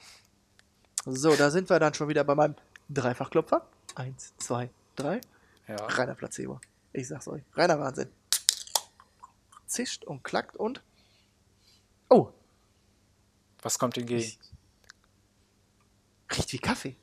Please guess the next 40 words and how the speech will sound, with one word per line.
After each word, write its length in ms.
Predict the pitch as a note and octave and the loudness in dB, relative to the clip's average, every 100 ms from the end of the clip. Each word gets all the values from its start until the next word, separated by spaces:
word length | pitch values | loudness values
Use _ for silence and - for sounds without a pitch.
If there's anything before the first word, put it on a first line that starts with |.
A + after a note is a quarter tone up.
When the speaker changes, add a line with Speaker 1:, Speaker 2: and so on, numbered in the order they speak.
| _ | _
Speaker 1:
Also 200 | - D#3 | 2 2
riecht 280 | E3+ - A3 | 0 0 -2
wie 80 | |
so 140 | G#3+ G#3+ | 2 4
ein 140 | G3+ | 4
Milchkaffee. 640 | G3 D#4 - - C3 C3+ C3 | 8 10 8 6 2 2 2
So, 480 | D3+ D#3+ E3 - - _ _ _ _ _ _ _ _ | 6 8 8 4 -6 _ _ _ _ _ _ _ _
ne? 360 | D3+ G3 A#3 - _ - - - - - _ _ | 4 4 4 -2 _ -20 -20 -20 -20 -20 _ _
Ich 100 | D#3+ | 2
sag 100 | G#3 | 8
mal, 180 | A3 F#3 | 10 10
an 120 | D#3+ | 8
der 100 | F3+ | 6
Tankstelle 560 | F#3+ C4 - B3 A#3+ A3 | 6 2 6 10 10 10
eben 600 | A3+ A#3 A3+ G3+ D#3 G3 | 6 2 -2 -6 -8 0
noch 240 | G3+ - _ | 0 0 _
so 120 | G3 | 0
einen 220 | G3 F#3+ | 0 -2
kleinen 240 | E3+ G3+ G3+ | 4 4 6
Plastikbecher 520 | A3+ A3+ - G3+ F#3+ | 2 0 -2 0 0
Kaffee, 460 | - A#3+ B3 G3+ - - _ _ _ - - - - - - | 0 -2 -2 -4 -12 -20 _ _ _ -18 -16 -16 -18 -20 6
äh, 260 | G#3+ A3 | 10 12
geschnappt, 480 | G#3+ G#3+ - A3+ - | 10 4 6 4 8
weil 460 | G3+ G3+ G3+ G3 - - _ | 12 12 12 12 8 -8 _
man 200 | F3+ F#3 | 6 6
längere 300 | G#3 G#3 F#3 | 6 4 4
Fahrt 300 | - F#3 - | 4 4 4
vor 200 | - A#3 | 6 6
sich 220 | A3 A3 | 6 4
hat 240 | A3 A3 - | 4 4 2
und 460 | G3+ G3+ G3 F3+ | 4 4 4 2
denkt: 240 | G3+ G3 C#3 | 2 4 4
Oh 580 | F#3 G#3+ A3 A#3 A#3 | 6 6 6 6 4
Gott, 220 | A3+ G#3+ G3 | 2 0 4
das 160 | - | 2
schaffe 220 | - - | 2 -2
ich 120 | A3 - | -6 -2
nicht 200 | G3 - | -2 2
ohne 200 | G3+ G3 | 2 2
Unterstützung. 680 | G3 G3 - G3+ - B3+ | 4 2 2 -4 0 -2